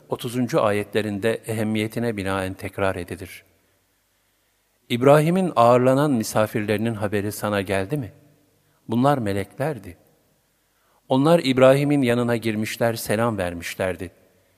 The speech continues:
İbrahim de selamı almış, içinden 'Bunlar yabancılar.' demişti. Hemen ailesinin yanına giderek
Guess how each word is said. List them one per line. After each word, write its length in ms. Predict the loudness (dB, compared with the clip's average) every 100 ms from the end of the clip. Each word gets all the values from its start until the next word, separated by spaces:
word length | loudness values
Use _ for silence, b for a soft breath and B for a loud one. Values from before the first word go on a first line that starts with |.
| _ _ _ _
İbrahim 500 | 0 6 6 6 2
de 80 | 0
selamı 420 | 0 2 2 4
almış, 480 | 4 2 0 -4 -10 b b b
içinden 540 | -8 0 0 2 0 -2
'Bunlar 360 | -2 0 2 2
yabancılar.' 680 | 0 0 0 -2 -2 -2 -4
demişti. 480 | -10 -10 -12 -14 -18 _ _ _ _ _ _ _
Hemen 280 | 2 2 4
ailesinin 680 | 4 6 4 0 0 0 2
yanına 300 | 0 0 0
giderek 540 | 0 0 0 -2 -10